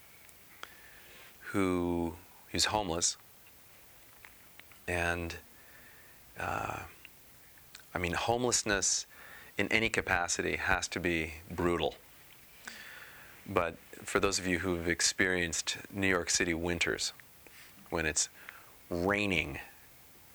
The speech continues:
at thirty-four degrees, stuff like that, you know, with, with wind at thirty miles an hour, I mean, just to the bone type of cold.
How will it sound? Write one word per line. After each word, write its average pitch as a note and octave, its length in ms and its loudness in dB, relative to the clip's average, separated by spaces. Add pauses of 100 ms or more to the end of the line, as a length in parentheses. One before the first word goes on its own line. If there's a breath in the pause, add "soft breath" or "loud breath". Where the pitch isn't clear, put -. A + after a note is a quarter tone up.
(720)
at E2 200 2
thirty-four F2+ 400 4
degrees, D#2 500 0
stuff - 220 2
like D#2 160 2
that, C#2+ 300 0
you D#2 80 -2
know, D#2 160 0
with, D#2 280 -4
with E2 300 0
wind F2+ 340 2
at D#2+ 100 0
thirty E2 180 2
miles D#2+ 280 0
an F2 60 -2
hour, D#2+ 180 2
I D2+ 40 0
mean, D2+ 180 -4
just E2+ 300 2 (400)
to - 100 0
the E2+ 100 0
bone D#2+ 680 0
type - 260 0
of C#2 300 -4
cold. C#2 460 0